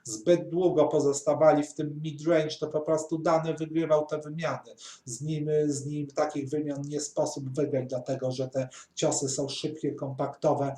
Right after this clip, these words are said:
i timing jest niesamowity. Jeśli Adrian Granados będzie zdecydowany na to, żeby wygrać tą walkę, że jeśli nie będzie chciał przetrwać, a jest to wielki wojownik,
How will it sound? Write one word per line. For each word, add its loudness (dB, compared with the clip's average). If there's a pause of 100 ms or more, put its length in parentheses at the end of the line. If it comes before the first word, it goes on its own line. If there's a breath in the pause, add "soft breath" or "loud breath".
(260 loud breath)
i -14
timing -2
jest -4
niesamowity. -4
Jeśli -2
Adrian 0
Granados 0 (120)
będzie 2
zdecydowany 2
na 2
to, 0
żeby 2
wygrać 4
tą 0
walkę, 0
że -6
jeśli -2
nie -4
będzie -2
chciał -4
przetrwać, 0
a -10 (100)
jest 0
to -4
wielki -2
wojownik, -4